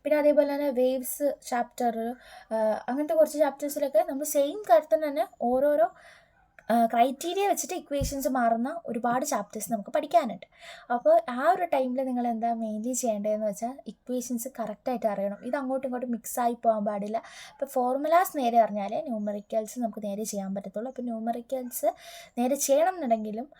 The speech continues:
നമ്മൾ ഫോർമുലാസ് പക്ക ആക്കേണ്ടത് ഒരു ഇമ്പോർട്ടൻ്റ് ആയിട്ടുള്ള കാര്യമാണ്. പിന്നെ ഉള്ളത് ഡെറിവേഷൻസ്. ഇപ്പോൾ പ്ലസ് വണ്ണിൽ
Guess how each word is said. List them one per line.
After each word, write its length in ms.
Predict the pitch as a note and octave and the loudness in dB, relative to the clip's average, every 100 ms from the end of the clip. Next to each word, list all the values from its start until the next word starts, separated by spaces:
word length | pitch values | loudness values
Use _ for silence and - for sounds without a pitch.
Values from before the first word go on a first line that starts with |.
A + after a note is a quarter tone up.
| _ - | _ 0
നമ്മൾ 180 | A#3 A#3 | 4 4
ഫോർമുലാസ് 720 | A#3 A3 G#3+ A3 A#3 B3+ - - | 4 2 2 0 -2 -4 -10 -6
പക്ക 320 | A3+ - - | -6 -2 4
ആക്കേണ്ടത് 640 | D#4+ A3+ - A3+ G#3+ A#3+ A#3 | 4 4 0 -4 -2 -4 -6
ഒരു 300 | C4 A#3+ A3+ | -8 -6 -6
ഇമ്പോർട്ടൻ്റ് 540 | G#3+ G3+ G#3+ A3 A#3 | -4 -4 -4 -2 0
ആയിട്ടുള്ള 300 | A3 G3+ A3+ | 0 -2 -4
കാര്യമാണ്. 460 | D4+ E4 C4 G#3 F#3 - _ - - - - E4+ | 4 4 4 2 -2 -12 _ -20 -20 -20 -10 -6
പിന്നെ 220 | F4+ F#4+ | 2 4
ഉള്ളത് 400 | B3+ G#3+ C#4 D4 - A3+ | 4 2 -4 -6 -4 4
ഡെറിവേഷൻസ്. 600 | G#3+ A3 A3+ - G3 - _ | 6 4 -2 -4 -10 -12 _
ഇപ്പോൾ 180 | A3+ A3+ | -6 -2
പ്ലസ് 240 | G#3 G#3 - | -2 -2 -2
വണ്ണിൽ 540 | B3 B3 C4 B3+ A#3+ | -4 -4 -4 -6 -4